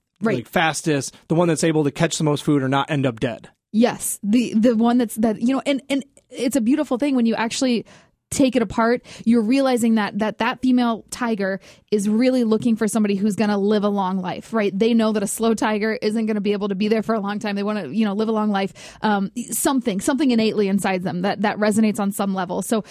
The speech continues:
Speaker 1: um, so yeah, so when they studied these, um, when they studied tigers, they find that, that female tigers were always going after the tiger that was the fittest, essentially.
Speaker 2: I love how you, you
Speaker 1: Um,
Speaker 2: said,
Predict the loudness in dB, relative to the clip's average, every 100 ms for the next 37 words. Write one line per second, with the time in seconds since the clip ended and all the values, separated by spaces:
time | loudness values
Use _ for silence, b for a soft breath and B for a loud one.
0 | B B -2 0 -2 -2 -2 -2 0 0
1 | 0 0 0 0 0 -2 -2 -2 -4 -6
2 | -4 -2 0 0 0 -2 -6 -4 -4 -2
3 | -2 -2 -2 -2 0 2 0 0 -2 -2
4 | 0 2 2 0 0 0 0 -2 0 0
5 | 0 -2 -2 -4 -2 -4 -2 -4 -2 -4
6 | -4 -6 -6 -8 -4 -4 -2 -6 -8 -6
7 | -4 -2 -2 -4 -4 0 2 2 2 2
8 | 4 4 4 4 2 2